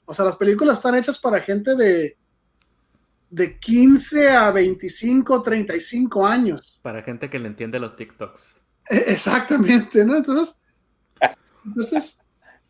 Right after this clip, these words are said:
Speaker 1: cuando, cuando estamos platicando, hay veces que también tenemos que pensar que, que, o sea, que el cine está hecho para otras, para otros, eh, demographics, es, le llamamos nosotros, ¿no?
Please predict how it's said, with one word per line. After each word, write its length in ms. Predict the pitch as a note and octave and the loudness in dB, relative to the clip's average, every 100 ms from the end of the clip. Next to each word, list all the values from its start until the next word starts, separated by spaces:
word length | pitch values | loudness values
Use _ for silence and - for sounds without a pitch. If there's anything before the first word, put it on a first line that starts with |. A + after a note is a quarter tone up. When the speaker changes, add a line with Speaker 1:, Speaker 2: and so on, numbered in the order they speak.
| _ - | _ -2
Speaker 1:
cuando, 340 | A#3 A3 A3+ | 2 2 2
cuando 220 | A3 G#3+ | 2 2
estamos 260 | G#3 B3+ D4+ | 2 0 2
platicando, 640 | E4 C#4 A3 A#3 A#3+ D4 | 2 2 2 2 4 4
hay 160 | B3+ A3+ | 4 4
veces 320 | C4 C4 D4 | 2 2 -2
que 100 | - | -2
también 280 | G#3 F#3+ A3 | -2 0 0
tenemos 260 | C4 C4+ | 0 0
que 120 | - C4+ | -2 -2
pensar 420 | C4 B3 B3 B3 | -2 0 -2 0
que, 340 | C4+ A#3 F#3+ | 0 2 0
que, 580 | - F#3 E3+ E3+ F#3 F3+ - F3 | 2 2 2 0 -4 -10 -14 -12
o 60 | - | -2
sea, 240 | G3+ F#3+ - | 0 0 -2
que 180 | F#3 F#3 G3+ | 0 0 0
el 140 | F#3 | -4
cine 260 | E3 G#3 A#3 | -2 0 0
está 260 | B3 C4 B3 | 2 2 2
hecho 240 | A#3+ C#4+ | 2 2
para 240 | - D#3 | 4 4
otras, 400 | E3 F#3 A3+ A3+ - | 4 2 -2 -4 -4
para 240 | - E3+ E3 | -2 0 0
otros, 460 | E3+ A#3 A3+ - _ _ _ _ _ - | -2 -4 -6 -10 _ _ _ _ _ 0
eh, 300 | F#3+ E3+ D#3+ | 2 2 4
demographics, 840 | G3+ G#3 G#3 G3 A3 A3 F#3 - - | 4 6 6 6 4 2 -2 -4 -2
es, 260 | E3+ D#3+ | -2 -2
le 220 | G#3+ F3 E3 | -4 -2 0
llamamos 360 | E3 F3 F#3+ | 0 0 0
nosotros, 460 | F#3 D#3+ F3+ F3 F3 | -2 -2 -4 -4 -4
¿no? 220 | A3 A#3 | -4 -4